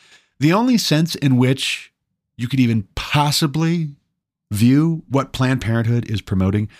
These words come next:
with gender-affirming care, birth control, and abortion is racial hygiene. And that's how they started. So that's par for the course. Of course, of course, of course. That's what they mean by healthcare.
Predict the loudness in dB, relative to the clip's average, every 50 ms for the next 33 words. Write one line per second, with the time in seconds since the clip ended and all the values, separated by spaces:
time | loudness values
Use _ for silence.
0 | -20 _ _ _ -12 -8 -6 -4 -4 -2 -2 -4 -4 -4 -4 -4 -4 -4 -4 -4
1 | -4 -6 -4 -4 -6 -6 -10 _ _ _ _ _ _ _ _ _ _ -6 -6 -6
2 | -4 -6 -6 -4 -4 -4 -4 -4 -4 -6 -8 -8 -6 -6 -6 -6 -6 -6 -6 -6
3 | -8 -10 _ _ _ _ -4 -2 0 0 0 0 -2 -4 -6 -8 _ _ _ _
4 | _ _ _ _ _ _ -4 -4 -4 -2 -4 -6 -6 -6 -8 -8 -8 -10 -12 -14
5 | -14 -16 _ _ _ _ _ _ _ _ _ _ _ _ _ _ _ _ -8 -6
6 | -4 -2 -2 0 0 0 0 0 -2 -2 -2 -2 -2 -2 -2 -4 -8 -12 -18 _
7 | _ _ _ _ _ _ _ _ _ -8 -4 -2 -2 -2 -2 -2 -2 -2 -2 -2
8 | -4 -6 -6 -2 0 0 0 0 -2 -4 -8 -12 -12 -16 _ _ _ _ _ _
9 | _ _ _ _ -8 -8 -8 -4 -2 0 2 2 0 0 -2 -4 -4 -6 -8 -8
10 | -8 -8 -8 -6 -4 -2 0 0 0 -2 -4 -6 -6 -6 -6 -6 -6 -6 -6 -8
11 | -8 -10 _ _ _ _ _ _ _ _ _ _ _ _ _ _ _ -4 -2 -2
12 | 0 0 -2 -2 -2 -2 -2 0 0 0 0 0 -2 -4 -6 -6 -8 -10 -12 -14
13 | -12 -12 -12 -12 -12 -16